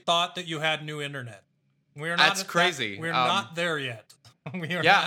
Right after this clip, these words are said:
Speaker 2: I'm
Speaker 1: there yet.
Speaker 2: still using the same internet. It's my, uh, my hotspot. So I think I just get better signal here. So that's really exciting. Um, so hopefully this will be the new standard going forward. And maybe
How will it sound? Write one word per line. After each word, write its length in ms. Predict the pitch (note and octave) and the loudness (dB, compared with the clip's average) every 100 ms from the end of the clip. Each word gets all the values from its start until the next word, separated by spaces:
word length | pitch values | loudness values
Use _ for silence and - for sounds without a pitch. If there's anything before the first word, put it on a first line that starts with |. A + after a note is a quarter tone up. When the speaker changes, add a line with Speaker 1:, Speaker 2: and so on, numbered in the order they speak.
| D3+ | 0
Speaker 2:
I'm 120 | C#3+ | -2
Speaker 1:
there 340 | D3+ E3+ D#3+ | -2 0 -2
yet. 260 | D3+ D3 C3+ | -6 -8 -6
Speaker 2:
still 240 | - G#3 A#3+ | 0 2 2
using 320 | A#3 G#3 G3+ | -2 -2 -2
the 80 | E3 | -2
same 320 | - F#3 E3 | 0 2 4
internet. 360 | D#3 E3+ E3+ | 2 4 2
It's 160 | E3+ - | 2 0
my, 380 | D3 B2 A#2+ A#2+ | 2 4 4 4
uh, 420 | A2+ A2 G#2 G2+ - - | 2 0 -2 -6 -10 -6
my 300 | C3+ B2 A#2+ | 2 2 0
hotspot. 800 | A#2 D#3+ E3 - - F3+ F#3 F3+ - _ _ _ | 2 2 2 0 2 4 4 0 -10 _ _ _
So 560 | - - D#3 C#3+ C3+ C3+ C3+ | -10 0 4 4 2 0 0
I 60 | |
think 180 | - B3+ | 2 4
I 60 | C4 | 2
just 220 | E3 - | 0 0
get 160 | D#3+ B2+ | 0 2
better 200 | C3 B2+ | 0 0
signal 400 | - C3 C#3 C3+ | -4 -4 -4 -6
here. 260 | D3 C#3 | -4 -4
So 160 | C#3+ B2+ | -6 -6
that's 280 | A2+ A2+ - | -4 -6 -8
really 240 | A#2 A#2 | -8 -8
exciting. 680 | A2 A2 - A#2+ A#2 A#2 A#2+ - | -8 -10 -4 0 0 -2 -6 -10
Um, 240 | A2 G#2+ | -8 -8
so 160 | G#2+ A#2 | -6 -4
hopefully 380 | C3 C3 B2 G#2+ | -2 -4 -8 -8
this 240 | A2+ A2 | -8 -10
will 80 | G#2 | -10
be 120 | A2 | -10
the 140 | G2+ | -10
new 140 | G2+ G#2+ | -10 -12
standard 480 | - G#2+ A2 A2 G#2+ | -6 -4 -4 -6 -8
going 240 | A2 G#2+ | -8 -8
forward. 320 | - A2+ A2+ | -10 -6 -4
And 340 | F#2+ A2 A#2 A#2 | -2 -4 -2 0
maybe 640 | C#3+ G3+ F3 C#3+ B2 A2+ | 0 0 -2 -6 -6 -12